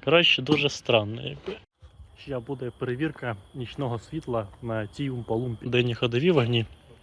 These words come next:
то он. Це дві рисочки.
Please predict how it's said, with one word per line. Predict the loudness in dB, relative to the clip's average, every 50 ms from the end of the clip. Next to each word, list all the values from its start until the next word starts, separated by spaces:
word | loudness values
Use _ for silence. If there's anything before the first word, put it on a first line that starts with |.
| -20 -20 -20 -20 -20 -20 -20 -20 -20 -20 -20 -20 -20 -14
то | -6 -4 -2
он. | -2 -2 -4 -6 -10 -16 -20 -18 -16 -14 -14 -14 -16 -20 -20 -20 -20 -20 -20 -20 -20 -20 -20 -20 -20 -20 -20 -20 -20 -20 -20 -20 -18 -14 -8 -8 -8 -8 -8 -14 -20 -20 -20 -20 -20 -20 -20 -20 -20 -20 -20 -20 -20 -20 -20 -20 -20 -20 -20 -20 -20 -20 -20 -20 -20 -20 -18 -8
Це | -4 -4 -2
дві | 0 0 0
рисочки. | 0 0 -2 -2 0 0 2 2 0 -4